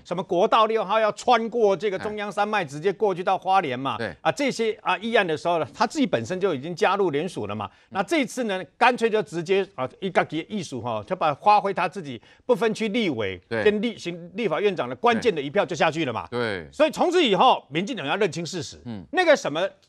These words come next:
Speaker 1: 立法院，今天因为今天江启臣也有去投票啊，哦，也有加入关键的一票嘛。今天好多个案子呢，
Speaker 2: 哎。
Speaker 1: 第一轮大家都平手嘛。
Speaker 2: 哎。
Speaker 1: 不过民进党嘛，不是上面喝光把郎啦，为什么？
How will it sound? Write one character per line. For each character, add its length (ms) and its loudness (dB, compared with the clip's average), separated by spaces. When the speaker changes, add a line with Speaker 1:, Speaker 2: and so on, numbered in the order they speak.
Speaker 1:
立 260 0
法 140 0
院， 100 0
今 160 -2
天 100 0
因 80 -2
为 80 2
今 140 -6
天 100 -2
江 160 -2
启 80 -6
臣 160 -6
也 120 0
有 140 4
去 120 -8
投 140 -4
票 200 4
啊， 240 0
哦， 200 0
也 180 4
有 140 2
加 220 4
入 100 2
关 180 4
键 140 2
的 60 -6
一 120 -8
票 200 0
嘛。 100 -10
今 160 -8
天 100 2
好 160 -4
多 160 2
个 60 -2
案 220 0
子 160 -6
呢， 120 -4
Speaker 2:
哎。 60 -8
Speaker 1:
第 160 0
一 80 -2
轮 180 0
大 160 4
家 100 0
都 120 0
平 200 -6
手 200 -2
嘛。 200 -8
Speaker 2:
哎。 280 -10
Speaker 1:
不 80 0
过 180 4
民 160 -2
进 140 -4
党 100 4
嘛， 100 2
不 100 -4
是 60 -2
上 80 -4
面 120 -4
喝 100 -2
光 160 -4
把 120 -2
郎 160 -10
啦， 160 -18
为 100 -6
什 120 -4
么？ 80 -4